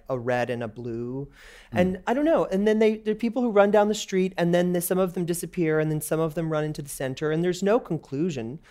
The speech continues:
Speaker 1: That's the narrative. So does that mean that that's, like, an economic or political statement? I don't know. All I'm saying is that the for-, the object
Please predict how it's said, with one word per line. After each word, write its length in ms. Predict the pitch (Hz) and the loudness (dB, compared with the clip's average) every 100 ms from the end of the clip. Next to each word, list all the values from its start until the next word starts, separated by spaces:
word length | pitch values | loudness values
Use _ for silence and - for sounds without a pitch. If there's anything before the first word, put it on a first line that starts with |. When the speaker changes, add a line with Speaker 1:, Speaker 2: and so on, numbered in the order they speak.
| - - | -8 0
Speaker 1:
That's 220 | 190 - | 0 2
the 100 | 175 | 0
narrative. 760 | 143 151 185 - - 151 - _ - - | 0 0 -2 -4 -8 -10 -14 _ -20 -20
So 240 | - 202 185 | -2 2 4
does 180 | 170 160 | 2 4
that 260 | 180 170 | 4 4
mean 380 | 156 156 160 165 | 0 0 0 0
that 180 | 143 - | -4 -8
that's, 160 | 139 | -6
like, 140 | 143 139 | -4 -4
an 100 | 139 | -4
economic 580 | 131 139 131 120 135 143 | -4 -4 -4 -2 -2 -6
or 60 | 131 | -10
political 800 | - 120 120 131 135 123 117 - | -10 -8 -6 -6 -6 -6 -6 -10
statement? 580 | - - 117 107 156 185 | -12 -8 -6 -4 -4 -2
I 80 | 180 | -2
don't 180 | 196 185 | 0 2
know. 300 | 208 156 110 | 2 2 0
All 120 | 160 | -2
I'm 80 | 180 | -2
saying 240 | - 180 | -2 -2
is 100 | 170 | -2
that 160 | 165 - | -4 -6
the 40 | |
for-, 320 | 160 - 175 185 | -8 -6 -6 -4
the 120 | 165 135 | -4 2
object 440 | 165 170 165 - | 2 2 -6 -10